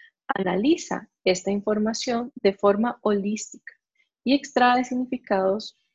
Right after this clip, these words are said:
o resultados a partir de las cualidades de las cosas. La investigación cualitativa sirve para describir casos individuales,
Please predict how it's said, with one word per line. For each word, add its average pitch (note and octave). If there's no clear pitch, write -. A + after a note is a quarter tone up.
o G#3
resultados G3+
a A3+
partir G3+
de G3
las G#3+
cualidades F3+
de F#3
las F3+
cosas. -
La F#3+
investigación F#3
cualitativa G#3+
sirve A3+
para G3+
describir F#3
casos G3
individuales, F#3+